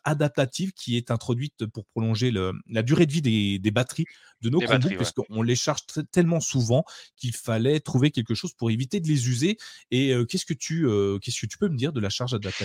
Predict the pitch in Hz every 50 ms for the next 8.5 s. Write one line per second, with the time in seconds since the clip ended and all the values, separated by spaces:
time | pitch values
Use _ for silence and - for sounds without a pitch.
0 | - - - 175 185 127 92 90 87 87 87 82 - - - - 104 98 92 95
1 | 196 185 190 185 180 170 180 185 180 143 - - - 151 147 127 156 170 165 147
2 | 123 156 147 175 220 233 226 175 139 131 123 - - 240 - - 139 120 117 117
3 | 117 123 - 123 120 127 175 165 147 131 120 113 104 123 - - 135 123 127 139
4 | 135 117 117 107 - - 110 110 - _ - 113 107 98 101 98 - - - 104
5 | 101 98 - - 101 - - 208 208 156 - - - - - - - - - -
6 | - - - 123 123 139 117 117 113 - - 185 - - - - 190 - - -
7 | - - 131 107 113 113 - - 196 170 - - 104 101 101 98 98 95 92 92
8 | - - - 87 85 87 82 - - -